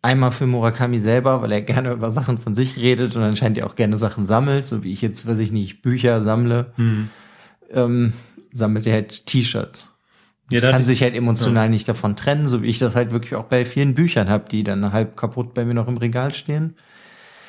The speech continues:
Speaker 1: Aber ja, für wen ist das sonst? Ich, das hab ich mich halt so gefragt, als ich das dann fertig hatte gestern. Und da ist mir dann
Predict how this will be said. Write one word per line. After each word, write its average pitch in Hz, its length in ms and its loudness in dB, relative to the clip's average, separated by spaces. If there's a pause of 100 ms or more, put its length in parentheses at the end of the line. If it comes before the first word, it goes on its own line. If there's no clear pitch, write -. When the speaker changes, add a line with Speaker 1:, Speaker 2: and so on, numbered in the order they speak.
(540)
Speaker 1:
Aber 123 420 0
ja, 120 200 0
für 131 240 0
wen 135 140 4
ist 156 180 -2
das 135 160 0
sonst? 160 380 2
Ich, 131 200 0
das - 400 -2
hab 123 160 2
ich 123 140 -2
mich 127 120 2
halt 127 140 2
so 131 100 0
gefragt, 120 380 -2
als 110 120 0
ich 104 80 -6
das 107 220 -4
dann 110 340 2
fertig 104 460 0
hatte 113 200 0
gestern. 104 500 0
Und - 400 -6
da 101 200 2
ist 104 180 -4
mir 131 100 4
dann 120 440 0